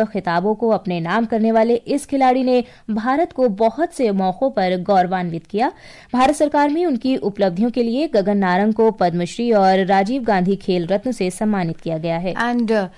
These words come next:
Speaker 2: so Firozi, let me, allow me to share that, uh, as a two-year-old, Gagan Narang aimed a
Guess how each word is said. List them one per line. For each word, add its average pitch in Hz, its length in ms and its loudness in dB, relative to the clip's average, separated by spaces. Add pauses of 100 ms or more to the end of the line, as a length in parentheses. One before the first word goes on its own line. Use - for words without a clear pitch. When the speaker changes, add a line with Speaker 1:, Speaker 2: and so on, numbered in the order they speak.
(140)
Speaker 2:
so 254 180 0
Firozi, 277 380 -2
let 240 320 -6
me, 240 160 -2
allow 226 300 0
me 277 140 4
to 262 120 -2
share 208 420 -2
that, 196 320 -2
uh, 214 220 -2
as 233 60 -4
a 294 60 2
two-year-old, 262 840 0
Gagan 277 380 2
Narang 220 360 -2
aimed 240 440 0
a 262 80 -4